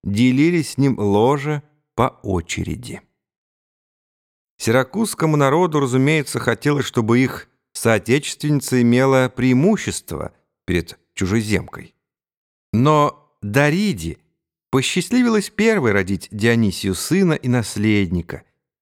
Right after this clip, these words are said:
и таким образом надежно защититься от нападок на своё происхождение. Аристомаха, напротив, долгое время оставалась бесплодной, хотя Дионисий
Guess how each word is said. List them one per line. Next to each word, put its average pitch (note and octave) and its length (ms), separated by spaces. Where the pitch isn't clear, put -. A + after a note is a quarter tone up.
и A#2 60
таким F2+ 300
образом D#3+ 440
надежно C#3+ 680
защититься - 800
от G#2+ 220
нападок A#2 560
на G#2 100
своё G2+ 380
происхождение. F2 1040
Аристомаха, F#2 640
напротив, A#2 840
долгое G#2+ 460
время A2 420
оставалась G#2+ 680
бесплодной, G2+ 840
хотя G2 640
Дионисий G2+ 880